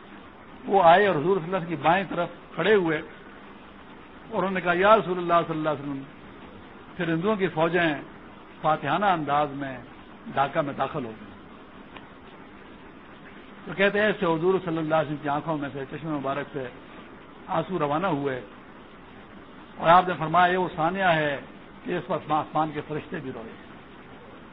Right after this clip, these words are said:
آسمان کے فرشتے بھی اس پر روئے،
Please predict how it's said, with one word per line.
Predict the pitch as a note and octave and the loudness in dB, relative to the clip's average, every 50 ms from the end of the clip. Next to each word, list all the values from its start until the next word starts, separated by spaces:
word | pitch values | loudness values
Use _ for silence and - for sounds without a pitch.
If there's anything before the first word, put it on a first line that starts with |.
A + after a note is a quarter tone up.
| - - - - - - - - - - - - - - - - - - - - - - - - - - - - - - - - - - - - - - - - - - - - - G2+ - - - - - - - - - - - - - - - - - - - - - | -20 -20 -20 -20 -20 -20 -20 -20 -20 -20 -20 -20 -20 -20 -20 -20 -20 -20 -20 -18 -20 -20 -20 -20 -20 -20 -20 -20 -20 -20 -20 -20 -20 -20 -20 -20 -20 -18 -18 -18 -20 -20 -20 -20 -20 -20 -20 -20 -20 -20 -20 -20 -20 -20 -20 -20 -20 -20 -20 -20 -20 -20 -20 -20 -16 -12 -8
آسمان | E3+ D3+ D3 D3+ E3+ F3 E3+ | -6 -4 0 2 2 2 2
کے | D#3+ D#3+ | -2 -4
فرشتے | C3+ D#3+ D#3 - - F3+ | -6 -6 -6 -6 -6 -6
بھی | D3 C#3 | -6 -6
اس | B2 - | -8 -10
پر | - C3+ | -12 -12
روئے، | B2 A#2+ A#2 | -12 -12 -14